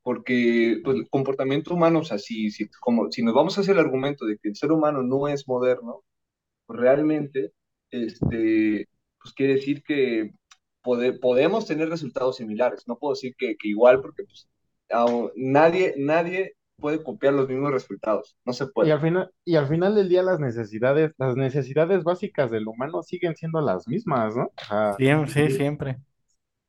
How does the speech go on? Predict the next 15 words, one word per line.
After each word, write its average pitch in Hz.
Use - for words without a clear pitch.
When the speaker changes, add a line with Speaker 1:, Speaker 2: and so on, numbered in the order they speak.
Speaker 2:
O 139
sea, 131
realmente, 165
realmente 202
todo 196
el 196
boom 175
tecnológico 151
que 107
tenemos, 135
todas 143
las 139
innovaciones 117
son 143
a, 156